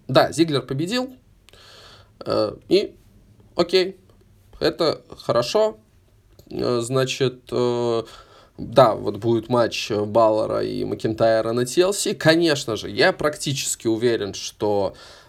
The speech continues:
э, Макентайр победит, потому что, ну, это более чем очевидно, потому что Дрю,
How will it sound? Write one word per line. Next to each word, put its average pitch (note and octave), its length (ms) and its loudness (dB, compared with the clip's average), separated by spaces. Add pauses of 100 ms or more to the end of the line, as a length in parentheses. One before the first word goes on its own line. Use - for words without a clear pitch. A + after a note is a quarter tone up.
э, - 380 -4 (1400)
Макентайр C3 640 2
победит, E3 640 -4 (800)
потому A2 320 -2
что, - 120 -12 (100)
ну, D#3 120 2
это D#3 160 0
более D3 380 6
чем C3+ 180 -2
очевидно, D3+ 480 -2
потому A2 380 -2
что G#2+ 720 -2
Дрю, B2 840 0